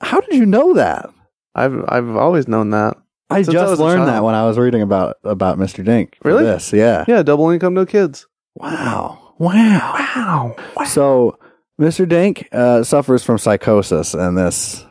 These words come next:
Speaker 1: version. So
Speaker 2: Psychosis?
Speaker 1: he's, he's delu-, delusional and, you know, he may not, there may not actually even be a Tippy.
Speaker 2: Yeah.
Speaker 1: He definitely doesn't have all that money. The shit that he says is very expensive,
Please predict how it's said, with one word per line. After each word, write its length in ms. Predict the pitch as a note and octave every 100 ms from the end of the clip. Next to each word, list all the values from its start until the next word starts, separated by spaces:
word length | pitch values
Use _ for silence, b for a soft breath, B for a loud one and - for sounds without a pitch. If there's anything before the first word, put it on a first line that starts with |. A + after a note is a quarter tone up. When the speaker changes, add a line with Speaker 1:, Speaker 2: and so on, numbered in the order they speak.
| -
Speaker 1:
version. 560 | G2 F2 - C#2+ E2 - _ _ -
So 180 | - -
Speaker 2:
Psychosis? 500 | B2+ E3+ G#3 - A2+
Speaker 1:
he's, 100 | -
he's 220 | C#3+ D#3+
delu-, 380 | D3+ D3+ A#2+ A#2
delusional 800 | A#2 G#2+ G#2+ G#2 F#2+ F#2 F2 D#2+
and, 320 | E2+ E2 E2 - - -
you 180 | - E2+
know, 260 | C2 C2+ - b b b _ -
he 840 | F#2 E2 F2+ G2+ - - - D3
may 260 | D3 C#3 C3+
not, 240 | B2+ A#2+
there 120 | B2
may 200 | A#2+ A#2+
not 220 | A#2 A2 G#2+
actually 480 | G#2 G2+ - G2+ G2
even 240 | F#2+ F2
be 360 | F2+ G2 G#2 G#2+
a 100 | A#2
Tippy. 580 | - B2 C3+ B2+ B2+ - _ _ _ _
Speaker 2:
Yeah. 280 | D#3 D#3 A#2
Speaker 1:
He 180 | - A#2
definitely 540 | G#2+ C3+ D#3 C#3 B2
doesn't 240 | A2+ G#2+ G2+
have 200 | G2+ F#2
all 140 | F2 F2+
that 160 | E2
money. 380 | E2+ F2 E2+ E2
The 140 | G2+
shit 240 | F#2+ C#3+ C#3+
that 140 | C#3
he 120 | A#2+ A#2
says 240 | A#2+ A2
is 140 | G#2+ G2+
very 240 | G#2 G2
expensive, 640 | F#2 - G#2+ G2+ A2+ A2